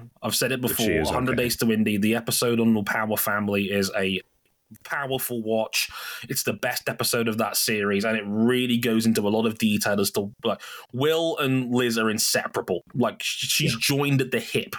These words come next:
Speaker 1: with that man, and so for her being in a hospital bed and communicating via phone for months at a time, that could not have been easy, given how much he adores his partner, um, and, and their son. So, I mean, I, I can understand last year he was off the boil.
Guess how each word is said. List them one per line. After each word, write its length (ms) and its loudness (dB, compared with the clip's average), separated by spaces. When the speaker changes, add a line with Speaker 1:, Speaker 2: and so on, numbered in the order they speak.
Speaker 1:
with 180 2
that 220 -2
man, 320 -4
and 280 4
so 200 0
for 400 -6
her 280 2
being 320 0
in 80 2
a 80 2
hospital 440 2
bed 240 0
and 180 2
communicating 640 2
via 220 2
phone 320 2
for 100 0
months 300 0
at 80 0
a 40 0
time, 440 0
that 160 -6
could 180 -2
not 440 4
have 120 -2
been 160 0
easy, 460 0
given 200 0
how 140 0
much 220 0
he 260 2
adores 460 2
his 140 -4
partner, 440 -2
um, 680 0
and, 240 0
and 180 2
their 80 4
son. 340 0
So, 240 0
I 60 2
mean, 100 0
I, 140 0
I 60 -2
can 160 -4
understand 680 0
last 320 2
year 120 0
he 100 2
was 160 2
off 160 -2
the 140 -4
boil. 400 2